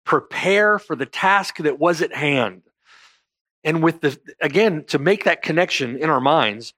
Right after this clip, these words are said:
with the prayers of the saints that ascend on the altar of incense, having been heard by God, that's verse five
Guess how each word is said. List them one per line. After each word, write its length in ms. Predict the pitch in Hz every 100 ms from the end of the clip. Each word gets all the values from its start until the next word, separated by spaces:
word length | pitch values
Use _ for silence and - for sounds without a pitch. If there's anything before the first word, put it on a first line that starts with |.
| _
with 260 | 135 170 -
the 100 | 156
prayers 920 | - - 202 220 240 240 240 208 - _
of 200 | 175 175
the 80 | 147
saints 680 | - - 190 131 - - - _ _ _ -
that 100 | 135
ascend 460 | 135 - 208 233
on 80 | 226
the 80 | 208
altar 320 | 202 208 202
of 80 | 180
incense, 680 | 160 175 123 101 131 - - _ _
having 280 | 180 202 190
been 140 | 160
heard 320 | 143 196 220 208
by 140 | 214
God, 260 | 170 135 139
that's 160 | 156
verse 220 | 127 147
five 580 | - 165 139 107 110 175